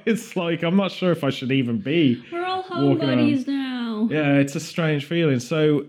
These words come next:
Speaker 1: it was interesting through them because they were looking at, uh, different activities and stuff around
Speaker 2: Mm-hmm.
Speaker 1: Birmingham, which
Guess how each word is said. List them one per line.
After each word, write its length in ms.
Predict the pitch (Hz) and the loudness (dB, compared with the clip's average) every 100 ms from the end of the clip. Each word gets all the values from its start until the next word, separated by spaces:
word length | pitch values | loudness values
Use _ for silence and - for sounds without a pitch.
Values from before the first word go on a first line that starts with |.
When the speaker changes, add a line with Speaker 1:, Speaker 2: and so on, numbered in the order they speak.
| - | -4
Speaker 1:
it 100 | 175 | 0
was 220 | 170 175 | 2 4
interesting 480 | 214 214 214 190 170 | 4 2 0 -2 -6
through 240 | 156 165 | -2 0
them 240 | 151 170 147 | 2 2 2
because 320 | 139 135 131 | 0 0 -2
they 140 | 147 | -2
were 80 | 139 | 2
looking 340 | 143 139 - 139 | 2 2 0 -2
at, 140 | 135 | -2
uh, 320 | - 127 120 117 | -2 0 2 2
different 360 | 135 139 139 | 0 -2 0
activities 580 | 117 - 131 120 120 120 | -2 -2 -4 -4 -4 -4
and 100 | 110 | -6
stuff 260 | - 127 117 | -6 -8 -2
around 240 | 117 117 | 2 4
Speaker 2:
Mm-hmm. 80 | 123 | 4
Speaker 1:
Birmingham, 440 | 120 131 120 107 | 2 2 0 0
which 380 | 110 104 - - | -2 -4 -8 -16